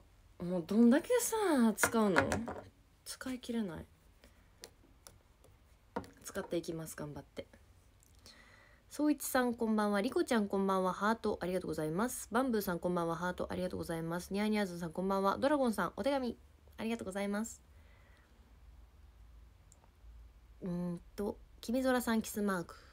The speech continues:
ありがとうございます。大関さんハートありがとうございます。トキさんこんばんは。大関さんこんばんは。箱石さんこんばんは。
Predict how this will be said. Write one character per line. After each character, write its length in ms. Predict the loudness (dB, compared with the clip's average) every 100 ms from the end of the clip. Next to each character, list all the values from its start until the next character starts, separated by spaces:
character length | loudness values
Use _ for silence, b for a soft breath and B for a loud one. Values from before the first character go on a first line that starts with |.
| b b b -20 -10
あ 100 | -6
り 80 |
が 80 | -4
と 80 | -4
う 40 |
ご 40 | -6
ざ 140 | -4
い 60 | -6
ま 200 | -6 -10
す。 160 | -14 b b b b b b b -4
大 100 | 0
関 180 | 0
さ 120 | 0 -4
ん 20 |
ハ 180 | 0 0
ー 20 |
ト 200 | 0 -2
あ 20 |
り 80 | -2
が 80 | -2
と 80 | -2
う 20 |
ご 40 |
ざ 140 | -2 -2
い 60 |
ま 180 | -2 -6
す。 40 | -2
ト 140 | -2
キ 160 | -2 -6
さ 160 | -4
ん 120 | -6
こ 140 | -4 -4
ん 120 | -4
ば 100 | -4
ん 120 | -4 -4
は。 180 | -4
大 120 | -4 -4
関 160 | -6
さ 100 | -10
ん 80 | -10
こ 80 | -8
ん 80 | -6
ば 120 | -4
ん 100 | -2
は。 180 | -2 -4
箱 320 | -10 -12 -8 -8
石 180 | -8
さ 140 | -10 -10
ん 60 |
こ 140 | -10 -10
ん 120 | -10
ば 120 | -10
ん 180 | -10 -10
は。 680 | -10 -10 -12 -12 -14 -16